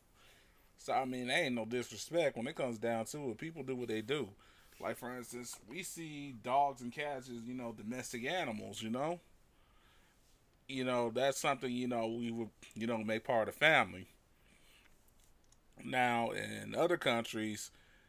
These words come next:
it's gonna be part of the family, but more for, it's part of the family for, um, dinner. And it is what it is.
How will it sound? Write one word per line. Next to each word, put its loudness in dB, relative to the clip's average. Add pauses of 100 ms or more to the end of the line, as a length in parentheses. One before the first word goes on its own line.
(240)
it's 0
gonna 2
be 0
part 8
of 0
the -10
family, 6 (920)
but 4 (100)
more 4
for, 4 (480)
it's -2
part 10
of 4
the -16
family 2
for, 2 (160)
um, 0
dinner. 0 (2250)
And -4
it -4
is -2
what 0
it -2
is. 2